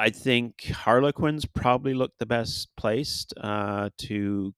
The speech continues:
claim one of those last spots, uh, up for grabs for a knockout. They host Ulster,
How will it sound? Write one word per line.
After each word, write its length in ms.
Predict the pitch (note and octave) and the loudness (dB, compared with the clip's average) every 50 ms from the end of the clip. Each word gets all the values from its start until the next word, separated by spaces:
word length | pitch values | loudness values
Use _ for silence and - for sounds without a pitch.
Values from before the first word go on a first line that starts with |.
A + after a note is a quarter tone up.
| _ - | _ -8
claim 280 | - G#2+ G#2+ G2+ G2+ | -4 -2 -2 -2 -2
one 120 | G2+ G2+ G#2 | -2 -4 -2
of 40 | |
those 200 | G2+ G#2 G#2 G2 | -2 -2 -2 -2
last 220 | F#2+ F#2+ G2+ F#2+ - | -2 -4 -4 -4 -6
spots, 560 | - - G#2 G2 - - - - - - - | -4 -2 -2 -2 -2 -4 -8 -10 -8 -8 -6
uh, 40 | F#2 | -6
up 400 | F2+ F2+ F#2 - - - - - | -6 -6 -6 -6 -6 -6 -8 -6
for 120 | - - F#2+ | -6 -6 -4
grabs 560 | - G2 G#2 A2 C3+ D#3+ - - - - - - | -2 -2 -2 -2 -2 -4 -6 -10 -12 -14 -12 -8
for 140 | - F#2 | -6 -6
a 20 | F2+ | -4
knockout. 480 | F#2+ G2+ A2 - - D3 D#3 D#3+ - - _ _ _ - - - - - _ - | -4 -4 -4 -2 0 0 0 0 0 -4 _ _ _ -20 -20 -20 -20 -20 _ -8
They 80 | - G2 | -4 0
host 280 | G#2+ A2 A2 - - | 0 0 0 0 -2
Ulster, 520 | - G2 A#2+ B2 - - - E3+ F3 F3 | -2 0 0 0 -2 0 2 4 4 4